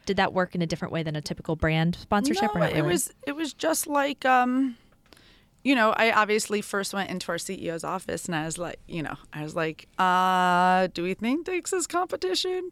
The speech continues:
Speaker 1: Mm-hmm.
Speaker 2: And, um, you know, I think when you look at it, they have, like, twenty percent of the same brands, but
Speaker 1: Mm-hmm.
Speaker 2: it's a very different shopping experience.
Speaker 1: Right, destination.
Speaker 2: And, like, you know, to your point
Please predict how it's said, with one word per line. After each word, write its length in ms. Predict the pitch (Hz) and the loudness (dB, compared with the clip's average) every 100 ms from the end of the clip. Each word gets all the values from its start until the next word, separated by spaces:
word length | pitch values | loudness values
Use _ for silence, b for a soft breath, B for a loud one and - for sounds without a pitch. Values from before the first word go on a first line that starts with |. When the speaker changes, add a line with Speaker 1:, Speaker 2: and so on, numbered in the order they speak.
| B | B
Speaker 1:
Mm-hmm. 180 | 226 208 196 B B | -2 0 -2 B B
Speaker 2:
And, 340 | 196 190 190 185 | 2 4 4 6
um, 540 | 180 180 180 175 185 - _ _ _ _ 285 | 6 6 4 0 -4 -10 _ _ _ _ 0
you 100 | 339 | 4
know, 220 | 233 240 | 4 4
I 160 | - | 2
think 160 | 254 262 | 2 2
when 100 | 262 | 2
you 80 | 247 | 4
look 180 | 254 254 | 2 2
at 120 | 220 | 2
it, 180 | 202 - | 2 2
they 120 | 208 | 2
have, 180 | 208 190 | 4 2
like, 160 | 185 | 0
twenty 240 | - 196 190 | -2 -2 0
percent 400 | 202 - 190 - | -2 -2 -2 -4
of 140 | 175 | -4
the 100 | 190 | -4
same 340 | - 185 180 | -2 -2 0
brands, 480 | 175 175 180 226 247 | 2 2 2 0 -2
but 200 | - 214 | 2 2
Speaker 1:
Mm-hmm. 80 | 170 | 2
Speaker 2:
it's 100 | 165 | -2
a 20 | 214 | 0
very 380 | 254 254 254 | 4 4 4
different 640 | 220 - 226 - 214 226 - _ | 2 0 0 0 2 2 0 _
shopping 420 | - 226 214 185 | 0 2 2 0
experience. 680 | 170 - 175 156 156 - - | -4 -6 -4 -4 -6 -8 -6
Speaker 1:
Right, 220 | 185 156 - | -6 -6 -8
destination. 520 | 170 - 170 160 - | -10 -8 -8 -6 -2
Speaker 2:
And, 500 | 208 208 208 202 202 - | 2 2 0 -2 -4 -4
like, 540 | 202 185 185 - - _ _ _ _ | 0 0 0 -8 -20 _ _ _ _
you 100 | 220 | -4
know, 140 | 214 190 | -2 -2
to 180 | - 226 | -2 0
your 220 | 208 202 | 0 -2
point 380 | - 226 196 | -2 -2 -2